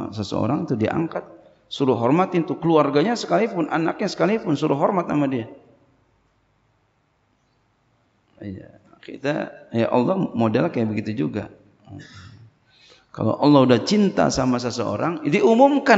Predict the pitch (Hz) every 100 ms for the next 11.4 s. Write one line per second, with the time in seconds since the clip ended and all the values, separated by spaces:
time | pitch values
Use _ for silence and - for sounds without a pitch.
0 | 180 180 165 175 160 - - - - -
1 | - _ _ _ _ _ _ _ _ _
2 | _ _ _ _ _ _ _ _ _ _
3 | _ _ - - 180 170 151 151 175 156
4 | 143 143 135 131 127 117 - - _ _
5 | _ _ _ _ _ _ _ _ _ _
6 | _ _ _ - - 151 135 127 143 156
7 | 151 196 170 165 254 233 196 190 - 107
8 | 113 135 185 170 160 151 147 135 - -
9 | _ _ _ _ - 123 147 175 214 202
10 | 185 - 185 - 190 185 240 214 277 277
11 | 294 - -